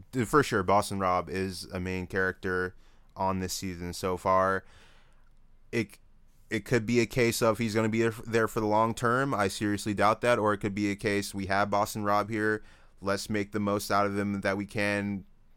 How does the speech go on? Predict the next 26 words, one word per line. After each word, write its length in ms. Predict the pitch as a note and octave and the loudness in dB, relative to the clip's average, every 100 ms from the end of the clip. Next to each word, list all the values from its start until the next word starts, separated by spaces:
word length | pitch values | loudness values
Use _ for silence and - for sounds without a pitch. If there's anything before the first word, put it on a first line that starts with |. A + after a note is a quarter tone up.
| - G#2 | -16 -10
you 140 | G#2+ | -4
know, 360 | G#2 G#2 G#2 - - - G#2 | -2 -2 -2 -8 -20 -16 -14
fr-, 140 | - G#2+ | -6 -6
as 320 | - G#2 G2+ | -2 -2 -2
a, 100 | G2 - - | -6 -10 -6
as 160 | G2+ G2+ | -2 -2
a 60 | G2 | -2
production. 600 | G#2+ G2+ - D#2+ D#2 - | 0 0 0 -8 -10 -8
You 80 | F#2+ | -4
know, 300 | F#2+ F#2+ F#2+ - | -2 -2 -6 -10
the, 200 | A2 G2+ - - - | -12 -12 -16 -20 -10
when 220 | G#2+ A2 | -4 0
you 100 | G#2 | 2
have 220 | G#2+ G#2+ | 2 4
Boston 320 | G#2 G#2+ G#2+ | 2 2 2
Rob, 360 | G2+ G#2 G2+ G2 - - | 4 4 2 -2 -18 -16
y-, 200 | F#2+ F#2+ | -14 -12
you 160 | G2 G#2 | -6 -2
gotta 280 | G2+ G2 G2 | 4 4 4
use 220 | G2 F#2+ | -2 -4
Boston 380 | - F#2 - G2 | -2 -2 -2 -2
Rob. 260 | F#2+ F#2 | 0 0
You 100 | F#2 | -2
gotta 280 | F2+ F#2 F#2 | -2 -2 0
have 240 | G#2 F2+ F2+ | -2 -2 -4
him 240 | F2+ E2+ | -8 -10